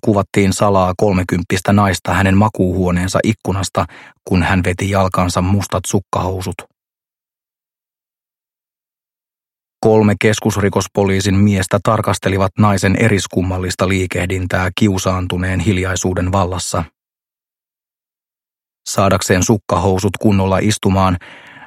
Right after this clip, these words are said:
nainen teki pitkiä loikkia näkymättömien esteiden yli ja niiasi sitten moneen kertaan leveässä haara-asennossa. Maanantai-aamuna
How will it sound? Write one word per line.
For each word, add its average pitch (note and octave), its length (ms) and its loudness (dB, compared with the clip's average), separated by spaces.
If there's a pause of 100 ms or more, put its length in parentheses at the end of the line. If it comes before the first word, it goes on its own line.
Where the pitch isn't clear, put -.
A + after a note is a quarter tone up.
(120)
nainen F#2+ 300 4
teki F#2 300 -2
pitkiä F#2+ 520 0
loikkia F#2+ 520 0
näkymättömien F#2 720 0
esteiden F#2 500 0
yli F#2 260 0 (460)
ja G2 120 4
niiasi F#2 480 2
sitten F#2+ 400 0
moneen G2 420 4
kertaan F#2 540 0
leveässä F2+ 500 0
haara-asennossa. F#2 960 -2 (3250)
Maanantai-aamuna G#2 1040 4